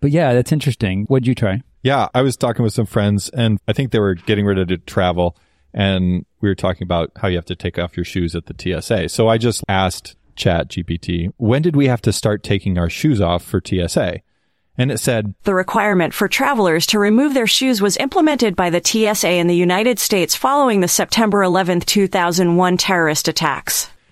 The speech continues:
Speaker 2: And I was like, "Mm, I don't think that's right."
Speaker 1: I think it is right.
Speaker 2: It's right to a degree. So I asked, "What role did Richard Reed play in T S A's new policy?"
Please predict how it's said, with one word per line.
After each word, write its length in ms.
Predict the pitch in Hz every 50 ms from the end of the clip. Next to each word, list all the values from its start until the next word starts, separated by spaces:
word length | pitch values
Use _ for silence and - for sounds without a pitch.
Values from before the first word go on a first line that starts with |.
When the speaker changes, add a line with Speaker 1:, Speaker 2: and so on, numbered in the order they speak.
| _ _ _
Speaker 2:
And 140 | - 123 123
I 40 | 131
was 140 | 135 131 113
like, 400 | 135 131 120 117 110 101 - - - _ _ _ _ 151
"Mm, 600 | 165 175 175 175 180 175 180 180 180 180 175 - _ _ _ _ -
I 120 | 160 180 240
don't 220 | 349 359 330 -
think 180 | - 285 277 -
that's 320 | - 226 208 196 - - -
right." 340 | 202 262 277 208 90 - - _ _ _ _ _ _ _ _ -
Speaker 1:
I 60 | 143
think 160 | 95 175 165
it 80 | 147 135
is 140 | 220 254 202
right. 220 | 110 98 113 - -
Speaker 2:
It's 260 | 131 139 - - - - _ _ -
right 420 | 120 120 143 151 156 165 156 - -
to 160 | - 135 127
a 60 | 117
degree. 640 | 104 104 95 87 90 92 92 87 82 78 - 92 - _ _ _ _ _ _ -
So 200 | - - 139 135
I 100 | 131 127
asked, 400 | - 151 120 120 113 - - - -
"What 240 | - 110 139 165 - -
role 420 | 123 107 127 131 131 131 131 127
did 220 | 117 107 123 110 101
Richard 600 | 95 95 117 131 - - - 117 104 92 95 92
Reed 340 | 113 139 180 208 196 156 -
play 480 | - - 104 92 90 87 87 90 92 - _ _
in 200 | - 110 101 101
T 220 | - - - 104 92
S 200 | 90 85 - -
A's 220 | 92 85 85 85 -
new 120 | 90 87
policy?" 600 | - - 90 87 85 - - - - - - -